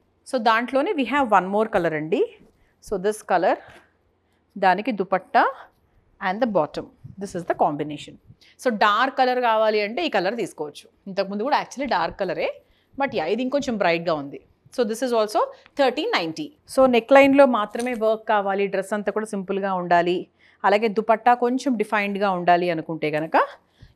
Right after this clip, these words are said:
ఇటువంటి డ్రెస్సెస్ మీరు చూస్ చేసుకోవచ్చు. And ఈ యాష్ కలర్ కూడా చాలా చాలా బాగుందండి. And దీని ప్రైస్ మనకి థౌజండ్ ఫిఫ్టీ.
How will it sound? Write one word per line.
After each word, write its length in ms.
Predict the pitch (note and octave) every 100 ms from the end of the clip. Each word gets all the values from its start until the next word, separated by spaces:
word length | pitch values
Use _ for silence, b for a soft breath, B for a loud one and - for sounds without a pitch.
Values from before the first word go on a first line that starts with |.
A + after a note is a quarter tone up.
| C4+
ఇటువంటి 280 | B3 A#3 G3+
డ్రెస్సెస్ 260 | F3+ G3 A#3
మీరు 120 | C4 B3
చూస్ 160 | E3+ -
చేసుకోవచ్చు. 460 | D3 - D3 C#3+ D3+ _ G#3
And 80 | A3 A3
ఈ 20 | F#3+
యాష్ 220 | G3 A3 -
కలర్ 200 | - G#3 F#3
కూడా 140 | G#3 A3
చాలా 320 | G3 D#3+ E3+ A3
చాలా 180 | A3 F3+ F3+
బాగుందండి. 480 | E3 D#3+ D3+ D#3+ F4+ - b b G3+
And 120 | G3 F3+
దీని 200 | B3+ D4 D4+
ప్రైస్ 260 | A#3 G3+ G3 G3+
మనకి 200 | F#3+ D4 -
థౌజండ్ 320 | A3+ G3+ D4+ B3+
ఫిఫ్టీ. 280 | F#3 -